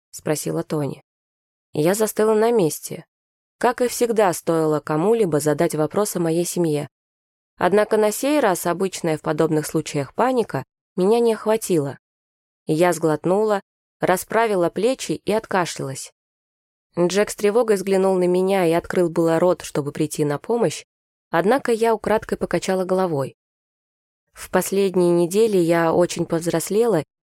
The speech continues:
и так много о себе узнала, что разговор на эту тему уже не повергнет меня в ужас. Я произнесла твердым голосом:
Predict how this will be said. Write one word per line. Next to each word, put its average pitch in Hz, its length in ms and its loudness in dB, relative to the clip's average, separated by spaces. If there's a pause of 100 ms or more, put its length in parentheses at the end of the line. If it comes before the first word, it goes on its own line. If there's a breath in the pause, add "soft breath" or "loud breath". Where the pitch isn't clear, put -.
(240)
и 175 100 0
так 202 200 0
много 202 280 2
о 190 60 2
себе 185 320 0
узнала, 190 600 0
что - 240 -2
разговор 165 480 0
на 208 180 2
эту 165 160 -2
тему 147 420 -2 (440)
уже 185 260 4
не 269 120 0
повергнет 220 540 2
меня 175 280 2
в 170 100 -4
ужас. 131 400 -6 (680)
Я 170 240 0
произнесла 175 600 2
твердым 180 440 -2
голосом: 170 560 0